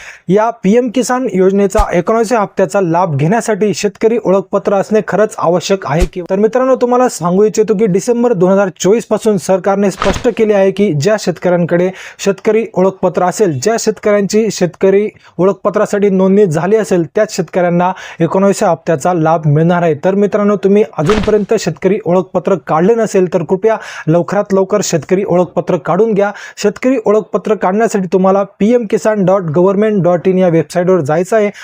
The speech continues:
आणि शेतकरी रजिस्ट्रेशन करून घ्यायचं आहे. किंवा तुम्हाला स्वतःला शेतकरी रजिस्ट्रेशन करायचं जमत नसेल तर कृपया जवळच्या सीएससी केंद्रावरती जाऊन तुम्ही हे रजिस्ट्रेशन करून घेऊ शकता.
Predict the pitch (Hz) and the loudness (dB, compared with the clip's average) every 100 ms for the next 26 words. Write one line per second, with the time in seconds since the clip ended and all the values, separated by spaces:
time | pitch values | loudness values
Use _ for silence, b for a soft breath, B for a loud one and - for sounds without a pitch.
0 | B 170 185 - 170 - 180 208 165 165 | B 0 0 0 -2 0 0 0 -2 -2
1 | 165 160 - 190 - 170 196 190 170 156 | -2 -2 -2 -4 -2 -2 0 2 0 0
2 | 170 156 156 B _ 226 269 269 247 240 | -2 -2 -10 B _ 0 2 2 0 2
3 | 240 233 196 180 196 202 208 - 180 - | 2 0 -2 0 0 2 0 0 -4 0
4 | 202 185 180 190 175 180 170 170 156 170 | 0 2 0 0 0 0 2 0 0 0
5 | 135 190 240 220 196 202 185 185 196 190 | 2 0 0 -2 0 0 0 -2 -2 -2
6 | 233 226 165 190 190 208 - 175 180 - | 0 0 2 2 2 -2 0 0 0 0
7 | 220 180 180 185 170 190 165 220 190 B | -2 0 2 2 0 0 0 0 0 B
8 | B - 208 240 180 202 175 180 - 165 | B -4 0 2 2 2 2 0 0 0
9 | 196 185 - 180 185 175 180 - | 0 -2 -2 0 0 2 0 -2